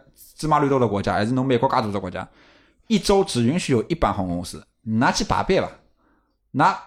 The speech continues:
除脱搿只排出来个班子，㑚通通给我取消。搿就变成侬四月七号，侬就辣盖买彩票了。侬我，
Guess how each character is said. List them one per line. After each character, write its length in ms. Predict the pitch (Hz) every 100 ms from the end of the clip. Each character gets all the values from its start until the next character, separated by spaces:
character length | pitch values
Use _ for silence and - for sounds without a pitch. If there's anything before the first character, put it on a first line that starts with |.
| _ _ _ _ _
除 160 | - 123
脱 160 | 233 233 -
搿 100 | 127
只 80 | -
排 160 | -
出 100 | -
来 60 | 147
个 60 | 139
班 120 | 147
子， 120 | 123
㑚 100 | 120
通 140 | -
通 80 | 226
给 40 | 117
我 120 | 95
取 120 | -
消。 140 | - - _ _ _ _ _ -
搿 40 |
就 100 | 254
变 160 | 302 254
成 200 | 262 185
侬 120 | 160
四 200 | - -
月 60 | 240
七 80 | -
号， 200 | 196 190
侬 160 | 147
就 80 | 240
辣 80 | 269
盖 80 | 220
买 120 | 170
彩 140 | -
票 160 | 151 220
了。 140 | 143 135
侬 260 | 175 214
我， 100 | 220